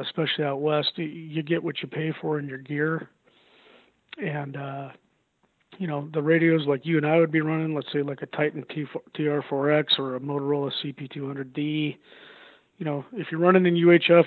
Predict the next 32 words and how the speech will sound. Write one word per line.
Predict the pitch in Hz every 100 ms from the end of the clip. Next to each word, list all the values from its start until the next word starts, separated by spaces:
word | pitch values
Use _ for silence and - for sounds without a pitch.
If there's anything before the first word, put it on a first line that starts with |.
| -
those | 147 127
are | 117 -
four | 170 151
watt | 147 143 156
radios, | 156 143 147 156 160 -
so | 160
they're | 156 165
at | 165
least | 185 220 214 - - -
twice, | 156 147 160 - - - _ _ - - - - _ _ _ _
you | -
know, | 156
the | 139
output | 135 143 139 165 156
power | - 151 151 151 147 - _ 202 196
of | 139
those | 143 139
other | 143 139 139 - _ -
smaller | 160 139 147 139
little | 135 147 139 131 _ _ _ _ _ - -
consumer | 147 - 156 147
grade | 139 147 135
radios. | 139 160 135 104 117 - _ _ _ _ - - - _ _ -
Uh, | 139 131 131
when | 135 147
you | 139
start | 135 165 151
talking | - 160 151 165
the | 135 -
coverage | 165 170 190 160
on | 160
those, | 156 160 160